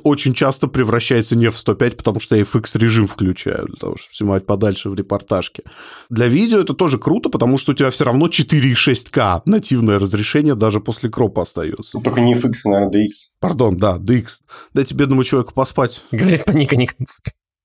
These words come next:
Speaker 1: А ты знаешь, несмотря на то, что я считаюсь Sony фанбоем,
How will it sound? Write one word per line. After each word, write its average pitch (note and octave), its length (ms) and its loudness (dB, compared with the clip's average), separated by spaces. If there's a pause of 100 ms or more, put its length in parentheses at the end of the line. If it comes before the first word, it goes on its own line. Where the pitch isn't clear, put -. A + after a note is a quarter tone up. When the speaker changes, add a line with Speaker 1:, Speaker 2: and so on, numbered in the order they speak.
(220)
Speaker 1:
А E3+ 100 0
ты F3+ 140 -2
знаешь, F#3+ 540 0
несмотря D3+ 380 0
на D3+ 80 0
то, D#3+ 140 0
что C3+ 300 0
я C3+ 180 2
считаюсь C3+ 440 0
Sony C#3+ 280 0
фанбоем, B2 800 2